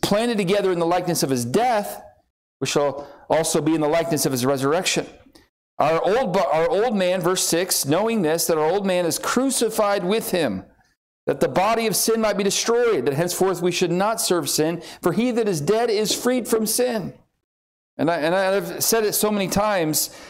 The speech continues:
um, you know, if we had a, if we had a casket here with a corpse in it,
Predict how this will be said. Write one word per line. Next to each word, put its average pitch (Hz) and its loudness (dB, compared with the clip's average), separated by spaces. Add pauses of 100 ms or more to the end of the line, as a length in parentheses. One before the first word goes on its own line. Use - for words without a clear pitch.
(160)
um, 143 0 (120)
you 147 0
know, 156 2
if 156 -4
we 185 2
had 185 2
a, 143 0
if 135 -2
we 180 2
had 160 2
a 143 -2
casket 185 0
here 156 0
with 147 0
a 135 -2
corpse 202 -2
in 127 2
it, 139 -4